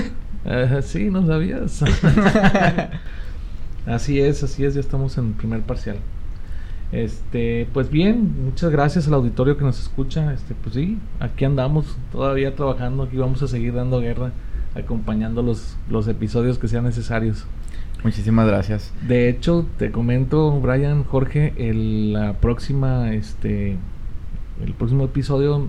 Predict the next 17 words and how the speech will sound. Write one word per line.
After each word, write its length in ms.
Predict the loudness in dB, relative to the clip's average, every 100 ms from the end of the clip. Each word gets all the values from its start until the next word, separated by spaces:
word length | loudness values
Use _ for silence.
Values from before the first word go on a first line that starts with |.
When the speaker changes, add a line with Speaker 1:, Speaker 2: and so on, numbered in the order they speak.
| -2 -2
Speaker 2:
nos 240 | -2 -2
va 60 | -2
a 40 |
acompañar 680 | -2 -2 -2 0 0 -2 -2
el 260 | -2 -4
rector 400 | -4 -4 -4 -2
de 80 | 0
la 100 | 0
unac. 280 | 0 -2 -2 -4 -4 -4 -4 -4 -6 -4 -4
Ya 120 | -2
está 320 | -2 -2 -2 0
Speaker 1:
Chido. 200 | 0 -2
Speaker 2:
confirmado, 520 | -4 -2 0 0 2
vamos 300 | 2 -2 -2
a 60 | -2
ver, 200 | -2 -2 -4
este, 340 | -6 -6